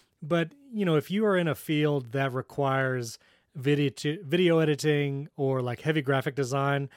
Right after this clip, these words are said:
I would say you're, you know, the iPad's out. Uh, you know, that, that's not something yet, uh, that you're really gonna be able to accomplish.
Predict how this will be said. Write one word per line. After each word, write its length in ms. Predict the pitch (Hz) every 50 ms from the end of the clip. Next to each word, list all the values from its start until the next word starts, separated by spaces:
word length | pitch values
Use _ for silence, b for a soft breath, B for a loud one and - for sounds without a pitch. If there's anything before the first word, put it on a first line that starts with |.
| B B B B B
I 80 | - 139
would 120 | 139 135
say 140 | - 156 143
you're, 180 | 131 127 135 139
you 160 | 165 147 143
know, 100 | 127 120
the 80 | 123
iPad's 380 | 131 131 139 - - 123 113 -
out. 340 | 120 110 101 98 - - - - _ _ -
Uh, 60 | 139
you 220 | 123 120 117 117 117
know, 120 | 117 117 113
that, 240 | - 123 123 127
that's 220 | - 139 131 - -
not 200 | 135 131 120 -
something 560 | - 139 120 - 139 131 127 123 127 139 196 _ _
yet, 540 | - 143 123 131 135 123 117 - - - - B B B B B B B B -
uh, 200 | 143 131 123 120
that 300 | 117 127 123 120 - -
you're 200 | 175 135 131 127
really 220 | 131 131 131 120
gonna 200 | 123 123 120 120
be 140 | 113 123 123
able 120 | 117 113 113
to 40 |
accomplish. 560 | 107 - - 139 135 127 - - 110 101 -